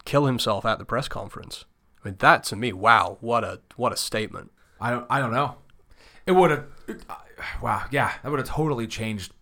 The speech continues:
Speaker 2: probably my entire opinion of the movie.
Speaker 1: Yeah,
Speaker 2: I
Speaker 1: it would have
Speaker 2: don't
Speaker 1: been a shocking ending.
Speaker 2: Yeah, yeah.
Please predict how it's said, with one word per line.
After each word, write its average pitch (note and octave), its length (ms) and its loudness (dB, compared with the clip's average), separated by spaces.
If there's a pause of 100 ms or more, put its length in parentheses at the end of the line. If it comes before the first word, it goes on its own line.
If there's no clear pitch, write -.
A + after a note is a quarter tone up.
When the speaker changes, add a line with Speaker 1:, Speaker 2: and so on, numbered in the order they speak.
Speaker 2:
probably G3+ 240 2
my G#2+ 160 -2
entire A2 300 -2
opinion G2 320 -4
of F2+ 60 -6
the F2+ 60 -8
movie. B2 220 0
Speaker 1:
Yeah, B2 140 8
Speaker 2:
I - 40 0
Speaker 1:
it A#2+ 40 2
would C#3 100 4
have A#2+ 120 4
Speaker 2:
don't F2 80 -6
Speaker 1:
been G#2 80 -2
a - 20 0
shocking A#2 540 0
ending. F#2+ 340 -10
Speaker 2:
Yeah, G2 300 -6 (280)
yeah. F#2 260 -10